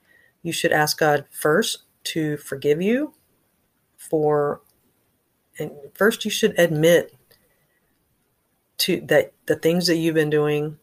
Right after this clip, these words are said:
the way you've been living, your thoughts, your desires, your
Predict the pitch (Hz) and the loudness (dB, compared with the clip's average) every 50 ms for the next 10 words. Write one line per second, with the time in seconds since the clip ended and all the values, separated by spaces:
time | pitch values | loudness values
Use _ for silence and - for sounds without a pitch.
0 | _ - 147 143 143 147 156 180 185 180 175 175 170 165 160 160 160 160 160 156 | _ -8 -4 -2 0 0 0 0 0 -2 0 0 2 2 2 0 0 -2 -2 -4
1 | 165 160 _ _ _ _ - 143 139 135 - - 160 156 156 156 147 - - - | -8 -10 _ _ _ _ -8 -6 -6 -6 -2 0 2 2 2 0 -2 -2 -4 -4
2 | - - - _ - 147 139 135 143 139 135 160 147 147 147 147 147 151 147 143 | -4 -6 -8 _ -8 -6 -6 -6 -4 -2 0 2 2 2 4 4 2 2 0 -2
3 | - - - 156 147 143 135 - | -6 -10 -10 -6 -4 -4 -4 -4